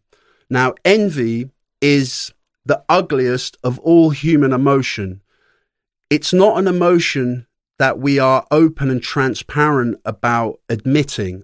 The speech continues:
"Oh, I'm jealous of you, Sean. I feel jealous of you," you know. Um, and again, the book undoes the stereotype. Honesty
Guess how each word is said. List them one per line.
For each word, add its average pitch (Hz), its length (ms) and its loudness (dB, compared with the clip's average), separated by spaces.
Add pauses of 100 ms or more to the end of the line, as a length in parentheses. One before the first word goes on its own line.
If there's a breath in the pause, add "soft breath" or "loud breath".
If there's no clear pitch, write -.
"Oh, 135 180 4
I'm 135 160 2
jealous 139 440 -4
of 98 120 -16
you, 95 100 -10
Sean. 101 360 -12
I 117 100 -6
feel 117 280 -6
jealous 123 440 -4
of 90 220 -16
you," 85 200 -20 (240)
you 113 100 -4
know. 104 260 -2 (340)
Um, 117 520 -2 (120)
and 135 120 2
again, 127 600 -2
the 117 120 -6
book 139 300 -2
undoes 127 360 -2
the 117 100 -8
stereotype. 113 840 -2 (140)
Honesty 131 720 -2